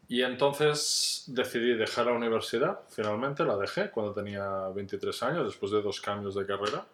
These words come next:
Y a través del que fuera futuro C T O de Flycube y socio mío Albert Cuartella, fundamos una startup donde a través de poner Q Rs en los restaurantes, esto fue en,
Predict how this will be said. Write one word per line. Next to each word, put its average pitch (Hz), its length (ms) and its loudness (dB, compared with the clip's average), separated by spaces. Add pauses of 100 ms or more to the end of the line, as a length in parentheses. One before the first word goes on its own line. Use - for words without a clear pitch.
(760)
Y 113 400 0
a 110 80 2
través 110 380 2
del 123 320 4
que 117 140 0
fuera 123 440 2
futuro 113 400 2
C 113 200 0
T 113 120 4
O 113 80 4
de 110 100 2
Flycube 110 520 0
y 107 180 0
socio 107 320 -2
mío 107 320 0
Albert 104 340 2
Cuartella, 123 680 2
fundamos 110 500 -2
una 110 140 -2
startup 113 580 -2
donde 104 400 0
a 98 80 -2
través 98 320 0
de 107 240 2
poner 104 300 -4
Q 110 260 0
Rs 107 240 -2
en 101 60 -8
los 101 120 -4
restaurantes, 113 680 -2
esto - 240 -10
fue 95 280 -6
en, 87 280 -14